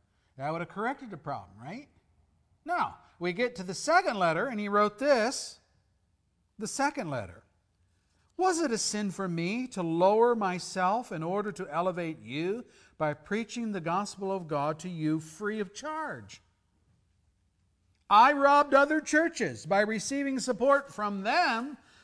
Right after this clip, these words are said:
so that I could serve you. And when I was with you and I needed something, I was not a burden to anyone.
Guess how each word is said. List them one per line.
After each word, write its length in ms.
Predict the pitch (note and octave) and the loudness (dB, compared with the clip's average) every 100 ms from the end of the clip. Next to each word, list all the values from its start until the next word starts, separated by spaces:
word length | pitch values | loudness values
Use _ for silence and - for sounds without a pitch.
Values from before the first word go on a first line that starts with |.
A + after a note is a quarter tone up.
| _ | _
so 280 | - C4 B3 | 2 4 6
that 80 | |
I 140 | B3+ C4 | 4 2
could 260 | C4 B3+ | 0 -4
serve 460 | - - C4 C4 C4 | -2 8 10 10 4
you. 640 | D4 G4 A#4 A#4 C#4 D3 - - - - - _ _ _ _ _ _ _ _ _ _ _ _ _ _ _ _ _ _ _ _ _ _ _ _ _ _ _ _ _ _ _ | 0 2 4 8 6 6 -4 -14 -14 -14 -16 _ _ _ _ _ _ _ _ _ _ _ _ _ _ _ _ _ _ _ _ _ _ _ _ _ _ _ _ _ _ _
And 160 | G#2+ A#2 | -14 -6
when 160 | F3 | -2
I 100 | E3 | -2
was 180 | C#3+ G#2+ | -4 -6
with 220 | C3+ D#3+ | -10 -10
you 240 | D#3+ A2+ F2+ - _ _ _ _ _ _ _ _ _ _ F#2+ | -10 -12 -14 -20 _ _ _ _ _ _ _ _ _ _ -20
and 80 | F#2+ | -18
I 220 | G#2+ C#3+ | -14 -12
needed 420 | D3+ F3 E3+ A2+ | -10 -10 -12 -14
something, 580 | - G#2+ F2+ G2+ F#2 F2+ _ _ _ _ _ _ _ _ _ _ _ _ G2 | -16 -16 -16 -20 -20 -20 _ _ _ _ _ _ _ _ _ _ _ _ -18
I 100 | G#2 | -16
was 200 | A2 A#2 | -14 -12
not 220 | C#3 E3 | -10 -10
a 80 | D#3 | -8
burden 320 | E3 D#3 D#3 | -8 -8 -10
to 160 | D#3 C#3 | -8 -8
anyone. 540 | D3+ C#3 A2+ G2 F2+ | -8 -10 -12 -14 -18